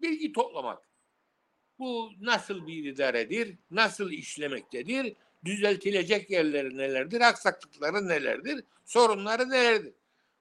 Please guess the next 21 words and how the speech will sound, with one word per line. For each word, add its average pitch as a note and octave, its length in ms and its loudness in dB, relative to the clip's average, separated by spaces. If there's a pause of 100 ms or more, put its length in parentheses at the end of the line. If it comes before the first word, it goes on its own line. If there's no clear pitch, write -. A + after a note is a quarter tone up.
Bu D4+ 220 4
çalışmayı G3 640 -2
yaparken B3+ 680 0 (300)
teşekkür A#3 640 -4
de A3+ 60 4
ettiler C3 480 -4
bizim D3+ 280 -14
idareciler C#3+ 800 0
ki B3+ 260 -8 (420)
kendilerine G3+ 760 2
istedikleri F#3+ 760 -4
bilgileri F3 520 -2
verdiler B3 560 8 (240)
ve D4+ 140 -2
bir F4 100 2
rapor A3 320 6
çıkardılar. F#2+ 480 -12 (1080)
Ra-, A#3 460 8
raporu B3+ 540 6
ben B3+ 140 2
okuyamadan B3 920 2